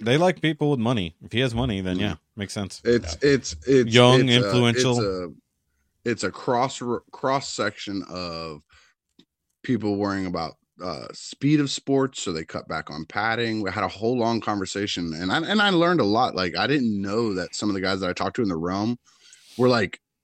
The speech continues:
Speaker 2: not small time football players. Like, they were big time, like, into their colleges and, like, played in, like, big stadiums and stuff, football players.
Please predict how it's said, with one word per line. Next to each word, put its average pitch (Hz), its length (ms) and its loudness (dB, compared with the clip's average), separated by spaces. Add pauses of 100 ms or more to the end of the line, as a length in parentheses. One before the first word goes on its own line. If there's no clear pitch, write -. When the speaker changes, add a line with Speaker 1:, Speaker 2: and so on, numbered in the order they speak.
Speaker 2:
not 123 420 0
small 175 280 2
time 156 220 0
football 160 280 -2
players. 80 360 -8
Like, 82 160 -8
they 131 100 -2
were 208 120 0
big 117 260 -6
time, 80 260 -6
like, 85 220 -8
into 107 200 0
their 101 160 0
colleges 90 680 -2
and, 82 140 -6
like, 80 160 -6 (120)
played 104 340 0
in, 95 140 0
like, 87 180 -4 (200)
big 95 380 -2
stadiums 85 600 -2
and 80 160 -6
stuff, - 320 -10 (140)
football 78 320 -2
players. 78 480 -8